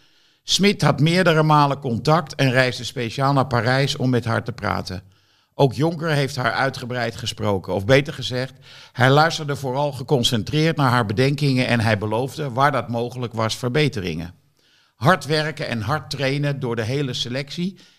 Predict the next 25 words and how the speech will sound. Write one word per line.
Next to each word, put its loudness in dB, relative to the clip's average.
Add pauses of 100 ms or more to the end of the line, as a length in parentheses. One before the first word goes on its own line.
en 2
door 0
alle 0
stafleden -2
is -4
daarvan -2
de 4
makkelijkste 2
belofte. -2 (520)
Net -2
zoals 0
hij 2
het -2
niet -6
moeilijk -2
vond -4
haar 2
in -2
haar -4
aanvallen-, 0
aanvallende 2
kracht -4
te -10
laten 0
voetballen. 0